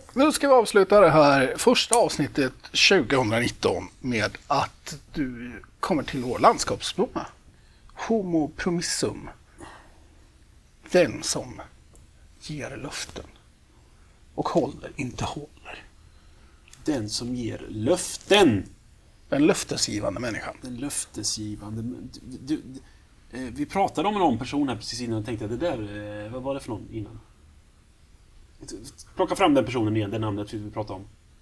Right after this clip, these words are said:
Speaker 1: Innan det här?
Speaker 2: Ja, innan vi började, eh, spela in.
Speaker 1: Eh, Agneta Sjödin.
Speaker 2: Ja.
Speaker 1: Varför pratar vi om, ja, men vi pratar om nyårskaramellerna, ja. Mm. Ger hon mycket löften? Men de kanske håller löften väldigt bra.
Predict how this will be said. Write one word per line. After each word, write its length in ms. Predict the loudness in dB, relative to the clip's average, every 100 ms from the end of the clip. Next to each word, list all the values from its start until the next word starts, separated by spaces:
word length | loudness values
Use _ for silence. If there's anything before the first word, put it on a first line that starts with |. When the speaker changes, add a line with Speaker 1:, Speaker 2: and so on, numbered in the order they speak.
| _
Speaker 1:
Innan 360 | 2 4 6 4
det 60 |
här? 160 | 4 6
Speaker 2:
Ja, 140 | 8 8
innan 240 | 6 4
vi 100 | 0
började, 400 | 0 0 0 -2 -4 -6 -8
eh, 60 |
spela 220 | -8 -10 -10
in. 140 | -12 -18 -20 -20 -20 -20 _ _ -20 -20 _ _ -20 -20 -20 -20 -20 -10 0
Speaker 1:
Eh, 440 | 2 2 2 0 -4 -10 -20 -20 -20 -20 _ 4
Agneta 440 | 6 6 0 -2
Sjödin. 440 | -2 -2 -4 -12 -12 -20 _ _
Speaker 2:
Ja. 340 | -10 -4 0 -2 -4 -20 _ _
Speaker 1:
Varför 160 | -2 -2
pratar 280 | 0 0 4
vi 60 | 4
om, 200 | 4 2 -2 2
ja, 100 | 4
men 160 | 6
vi 100 | 6
pratar 280 | 4 0 0
om 60 | 0
nyårskaramellerna, 680 | 0 -2 -2 -2 2 0 0 -8
ja. 140 | -8 -6
Mm. 200 | -2 -2 -4 -20 -20 -14 6
Ger 160 | 8
hon 160 | 8 4
mycket 180 | -4 -8
löften? 260 | -10 -16 -20 -18 -18 -18 -20 -20 _ -20 -20 _ _ _ -20 -20 -20 -20 -20 -20 -18 0
Men 100 | 2
de 60 |
kanske 280 | 4 0 -2
håller 220 | -6 -8 -10
löften 320 | -10 -10 -16
väldigt 200 | -16 -18
bra. 140 | -20